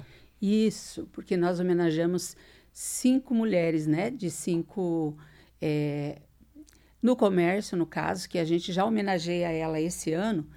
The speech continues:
e o ano que vem nós levamos também ela, é, pra ser homenageada pela Fecomércio, onde vai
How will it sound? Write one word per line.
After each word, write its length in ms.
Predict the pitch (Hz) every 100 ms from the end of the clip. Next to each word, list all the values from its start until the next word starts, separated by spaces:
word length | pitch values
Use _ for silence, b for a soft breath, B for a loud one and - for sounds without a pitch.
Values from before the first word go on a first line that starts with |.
| B B B B -
e 100 | 202
o 140 | 247
ano 160 | 240 233
que 100 | 226
vem 220 | 208 233
nós 400 | 220 208 202 -
levamos 500 | - 202 170 185 220
também 460 | 220 202 180 185 175
ela, 320 | 170 180 208 - -
é, 320 | 175 165 165
pra 220 | 170 170
ser 120 | 160 170
homenageada 640 | 170 170 165 160 156 165 - - _ - - -
pela 220 | - 170 165
Fecomércio, 640 | 175 180 175 165 160 180
onde 180 | 170 170
vai 240 | 160 165